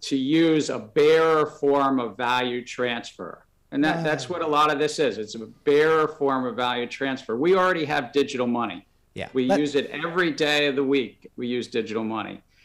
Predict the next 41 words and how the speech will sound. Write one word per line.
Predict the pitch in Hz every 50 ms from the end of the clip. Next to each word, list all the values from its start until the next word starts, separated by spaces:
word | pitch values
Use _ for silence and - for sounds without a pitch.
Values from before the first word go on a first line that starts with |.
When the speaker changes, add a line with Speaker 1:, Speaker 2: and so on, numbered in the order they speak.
| _ _ _ _ _
Speaker 1:
Um, | - 120 123 127 127 123 123 120 117 113 - - _ _ _ _ _ _ _ - -
so | - - - - - - - 147 143 139
what | 135 139 151 175
do | 196 190
you | 180 170 151
mean | 143 139 139 135 131 127
when | 123 120 117
you | 120 123 127 123
say | 123 - - 123 120 120 117 113 110 110 110 110 110 113 113 -
you | 120 120 117 120 117 113 113 - - _ _ _ _ _ _ 120 - -
view, | 131 127 131 131 123 120 120 117 - 113
you | 123 120 117
Speaker 2:
Yeah, | 131 135
let | 165 185
me | 196
try | 190 - 190 180 160
and | 151
make | 147 143 -
this | - 135 120 117
Speaker 1:
good | 127
Speaker 2:
easy. | 120 107 107 113
Speaker 1:
intentions? | 107 - - - - - -
Speaker 2:
Uh, | 147
let | 151 143 151
me | 156 151
try | 151 151 139
and | 131 131
make | 127 -
this | 127 110
easy. | 110 110 104 _ _ _ _ _ _
Um, | 156 151 143 139 131 131 113 - _ _ _ _ - - - _ - - - - -
bearer | - - 220 233 226 220 196 175
instruments | 160 147 - - 143 131 123 113 - - - - - _ _ _ _ _ _ _ _
we've | 185 202 202 170 -
dealt | - 165 143 131 127
with | 139 120 - -
for | - -
the | 123 117
last | 120 117 113 113 - - -
fifty | 123 110 - - 117
years. | 107 104 98 92 90 - -